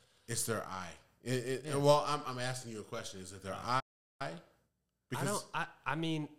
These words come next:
Speaker 3: I'm tempted to say yes, but I also think that it starts with how these people are trained.
Speaker 2: Wh-, which
Speaker 1: Well,
Speaker 2: goes back
Speaker 1: that,
Speaker 2: to what
Speaker 1: that's,
Speaker 2: you're saying, though.
Speaker 1: it
Speaker 2: Yeah.
Speaker 1: goes back to what I'm saying. So if they're trained and their eye is just being trained a certain way,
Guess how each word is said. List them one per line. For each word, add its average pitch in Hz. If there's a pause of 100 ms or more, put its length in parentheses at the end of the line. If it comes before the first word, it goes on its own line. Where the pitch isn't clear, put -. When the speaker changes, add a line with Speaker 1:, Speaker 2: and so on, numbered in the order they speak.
(460)
Speaker 3:
I'm 139
tempted 143
to 131
say 123
yes, 110
but 120
I 113 (100)
also 120
think 120
that 120
it 113
starts 113
with 107
how 107
these 95
people 92
are 87
trained. - (240)
Speaker 2:
Wh-, 151
which 156
Speaker 1:
Well, 143
Speaker 2:
goes 139
back 147
Speaker 1:
that, -
Speaker 2:
to 160
what 139
Speaker 1:
that's, 131
Speaker 2:
you're -
saying, 147
though. 117
Speaker 1:
it 123
Speaker 2:
Yeah. 127
Speaker 1:
goes 127
back 123
to 127
what 113
I'm 104
saying. 127 (240)
So 127
if 117
they're 113
trained 151
and 117
their 110
eye 180
is 123
just -
being 101
trained 101
a 92
certain 90
way, 90